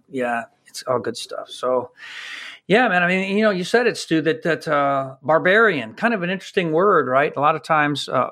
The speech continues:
certainly we don't use it in everyday conversation. And, you know, when you think of it, you might think of the Mongols, or you might just think of, you know, the infidels or whatever. But,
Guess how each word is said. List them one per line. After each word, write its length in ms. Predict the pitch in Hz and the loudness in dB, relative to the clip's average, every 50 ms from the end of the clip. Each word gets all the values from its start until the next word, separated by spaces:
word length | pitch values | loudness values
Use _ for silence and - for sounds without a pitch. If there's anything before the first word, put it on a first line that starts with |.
| - - | -6 -12
certainly 340 | - - - 185 185 156 131 | -4 0 0 0 2 2 0
we 80 | 131 | 2
don't 200 | 131 131 127 127 | 2 2 0 -2
use 320 | 120 117 131 147 156 139 131 | -2 0 2 2 4 4 4
it 120 | 143 131 | 2 2
in 100 | 131 127 | 2 2
everyday 320 | 131 139 143 143 123 117 117 | 2 2 2 2 2 0 -2
conversation. 840 | - - 127 123 117 117 113 - - 123 123 131 131 - 160 156 | 0 0 0 0 0 -2 -2 -2 2 2 2 2 2 0 0 2
And, 180 | 160 139 123 127 - - - - - - - - _ _ _ - | 2 2 0 -2 -6 -18 -20 -20 -20 -20 -20 -20 _ _ _ -4
you 80 | 175 | -2
know, 80 | 139 131 | 0 2
when 260 | 143 143 160 170 160 | 4 4 4 4 4
you 120 | 151 147 | 2 0
think 300 | 135 - - - 180 180 170 | -2 -2 0 2 2 4 4
of 100 | 147 139 | 2 2
it, 140 | 139 135 131 | 0 -2 -2
you 40 | 127 | 0
might 280 | 135 143 151 - _ | 0 0 -2 -2 _
think 220 | _ - 170 160 139 | _ -6 -4 0 0
of 40 | 139 | 2
the 60 | 135 | 2
Mongols, 560 | 135 139 147 160 170 170 156 131 120 120 104 | 4 6 6 6 6 4 2 0 -2 -4 -4
or 80 | 135 135 | -4 -4
you 140 | 131 139 139 | -2 0 0
might 280 | 143 156 160 156 - | 0 0 0 -2 -4
just 300 | - - 151 139 139 - | -6 -6 -6 -6 -6 -4
think 260 | - 180 170 156 - - | -2 -2 -2 -2 0 -2
of, 300 | 160 147 131 131 - _ _ _ | -2 -2 -2 -6 -12 _ _ _
you 100 | 165 160 | -4 -2
know, 220 | 139 135 131 131 | 0 0 0 -2
the 160 | 117 135 143 156 | 0 2 4 4
infidels 800 | 185 196 185 - - 160 135 151 139 127 123 123 127 123 123 151 | 6 6 4 4 2 2 2 2 2 2 0 -2 -4 -2 0 2
or 120 | 147 139 | 2 2
whatever. 540 | 143 147 156 180 - 202 220 214 190 165 156 139 | 2 0 -2 -2 -2 -2 -4 -4 -4 -4 -4 -2
But, 160 | 175 170 170 | -2 -2 -2